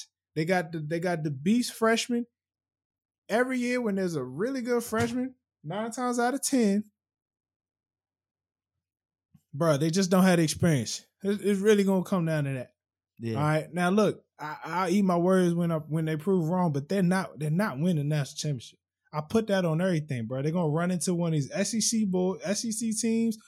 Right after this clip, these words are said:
Speaker 1: or they're gonna run into somebody from the Big East, or the, uh, they're gonna run into, uh, not, they could be, they could be the Big Ten. They, they could be the Big Ten. It's either gonna be S E C or the Big East, bro, or possibly the A C C.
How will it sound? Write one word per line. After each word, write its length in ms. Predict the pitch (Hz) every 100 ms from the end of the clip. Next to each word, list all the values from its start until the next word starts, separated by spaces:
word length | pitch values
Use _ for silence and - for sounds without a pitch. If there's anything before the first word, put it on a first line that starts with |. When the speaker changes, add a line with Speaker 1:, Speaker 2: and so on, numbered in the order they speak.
| _ -
Speaker 1:
or 60 |
they're 100 | 135
gonna 140 | 175 175
run 300 | 170 185 180
into 360 | 160 175 156 151 _ _
somebody 500 | 185 196 190 180 185
from 300 | - 156 123
the 140 | 104
Big 300 | 101 170 233
East, 460 | 220 226 226 214 - _ _ _ _ 120
or 200 | 120 113
the, 220 | 117 104
uh, 380 | 127 120 110 107
they're 160 | 160
gonna 180 | 156 143
run 240 | 147 165
into, 340 | 170 156 156 131
uh, 220 | 120 110
not, 280 | 127 160 151 -
they 160 | 160 202
could 160 | 185
be, 140 | 143 175
they 160 | 151
could 160 | 190 170
be 140 | 160
the 80 | 139
Big 260 | 117 127 117
Ten. 240 | 131 101 - _ _
They, 200 | 175 240 - _
they 100 | 139
could 140 | 170 160
be 120 | 165
the 60 |
Big 220 | 143 143 -
Ten. 180 | 107 98 _ _ _
It's 220 | 180 233
either 160 | 254 240
gonna 200 | 226 214
be 140 | 190
S 240 | 180 220 247
E 60 |
C 340 | 220 247 240 240 _ _ _ -
or 160 | 151
the 60 | 143
Big 220 | 131 175
East, 260 | 160 135 -
bro, 180 | 127 123
or 280 | 139 131 131 -
possibly 480 | 196 202 185 185 180
the 100 | 151
A 140 | 165
C 180 | 151 151
C. 360 | 151 123 113